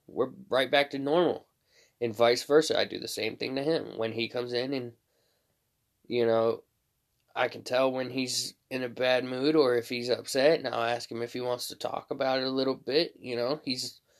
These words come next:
nineteen years old, I'm twenty-eight, so I got a little bit more experience on him. So I, I give him some advice and, you know,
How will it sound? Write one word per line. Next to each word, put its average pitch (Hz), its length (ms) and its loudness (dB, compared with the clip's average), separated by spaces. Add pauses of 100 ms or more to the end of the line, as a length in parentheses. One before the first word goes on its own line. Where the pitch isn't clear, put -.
(240)
nineteen 156 400 2
years 131 220 0
old, 143 220 6
I'm 156 200 0 (640)
twenty-eight, 135 760 2
so 120 360 2
I 127 100 0
got 139 160 2
a 131 60 0
little 131 120 2
bit 117 160 -4
more 131 220 -2
experience 131 640 -2
on 127 200 2
him. 165 140 0 (1600)
So 131 120 2
I, 131 240 6
I 139 320 0
give 131 240 -2
him 123 140 -8
some 131 180 -4
advice 123 560 -2
and, 120 180 -12 (1300)
you 127 140 -4
know, 131 280 4